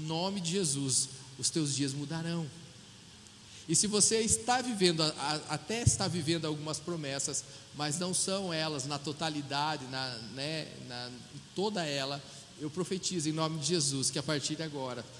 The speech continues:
com o seu novo posicionamento, com o seu novo posicionamento, homem, mulher, adolescente, nesse lugar, sua vida será transformada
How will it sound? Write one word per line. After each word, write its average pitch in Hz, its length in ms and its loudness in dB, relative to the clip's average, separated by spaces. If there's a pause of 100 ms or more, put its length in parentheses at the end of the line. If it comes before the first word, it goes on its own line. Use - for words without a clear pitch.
(220)
com 147 140 -4
o 147 60 -2
seu 175 280 2
novo 180 280 -2
posicionamento, 170 1080 -2 (320)
com 151 160 2
o 151 60 4
seu 220 640 8 (240)
novo 180 160 2
posicionamento, 180 760 0
homem, 185 400 0
mulher, 160 540 -2
adolescente, 156 800 -2
nesse 156 220 0
lugar, 131 380 -2 (300)
sua - 180 -2
vida 135 240 -2
será 135 240 2
transformada 131 840 -2